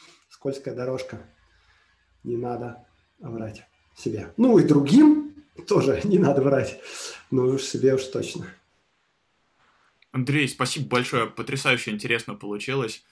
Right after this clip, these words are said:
Speaker 2: Спасибо, что пришёл. Я прям с-, особенно вот мне понравилось, как ты показал свой путь, как запустить успешный продукт, а потом сказал: «Чуваки, ну, до этого было двадцать лет всякого разного». И это, на мой взгляд, очень круто по, э, по,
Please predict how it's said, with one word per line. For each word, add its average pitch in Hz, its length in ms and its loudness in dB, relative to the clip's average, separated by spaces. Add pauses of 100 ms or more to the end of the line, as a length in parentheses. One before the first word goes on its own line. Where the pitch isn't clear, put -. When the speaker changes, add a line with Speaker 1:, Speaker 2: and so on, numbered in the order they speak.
(140)
Speaker 2:
Спасибо, 117 440 -6
что 113 180 -6
пришёл. 123 420 -2
Я 107 140 -4
прям 101 340 -16
с-, - 260 -14
особенно 139 520 2
вот 117 180 0
мне 117 260 0
понравилось, 117 760 0 (220)
как 110 240 0
ты 107 680 2
показал 117 420 -2
свой 113 240 -2
путь, 127 220 -2
как 107 120 -4
запустить 131 360 -8
успешный 131 320 -4
продукт, 143 380 -2
а 139 40 -8
потом 135 240 -4
сказал: 113 360 -4
«Чуваки, 113 360 -4
ну, 175 160 -2
до 165 80 -2
этого 139 400 -2
было 107 480 -6 (440)
двадцать 110 460 -6
лет 107 200 -2
всякого 104 420 -10
разного». 104 320 -6
И 139 300 2
это, 131 260 2
на 117 60 0
мой 117 100 -2
взгляд, 113 260 -2
очень 110 180 -4
круто 110 280 -8
по, 107 320 -12 (380)
э, 107 240 -2 (160)
по, 113 100 -8